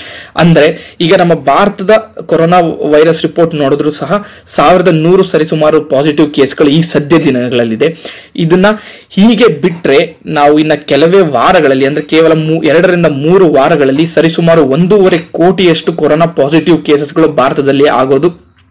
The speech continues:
ಖಂಡಿತ ಇದೆ. So ಇದ್-, ಮುನ್ನೆಚ್ಚರಿಕಾ ಕ್ರಮವಾಗಿ ನಮ್ಮ ದೇಶದ ಪ್ರಧಾನಿಗಳು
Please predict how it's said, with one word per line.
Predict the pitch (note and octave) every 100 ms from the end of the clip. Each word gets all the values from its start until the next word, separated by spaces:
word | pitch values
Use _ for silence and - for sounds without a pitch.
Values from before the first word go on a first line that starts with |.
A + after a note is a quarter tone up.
| _ - -
ಖಂಡಿತ | D3+ D3 C#3+
ಇದೆ. | A#2+ A2+ A2+ - - - - -
So | G3 G3
ಇದ್-, | F3+ E3+ F#3+
ಮುನ್ನೆಚ್ಚರಿಕಾ | F3 A3 A3+ A3+ G#3+ G#3+
ಕ್ರಮವಾಗಿ | F#3 D#3 C#3+ D3+
ನಮ್ಮ | D3 C#3
ದೇಶದ | C3+ C#3+ D#3 D#3+
ಪ್ರಧಾನಿಗಳು | - C#3 D3 D#3 D#3+ D3+ E3 G3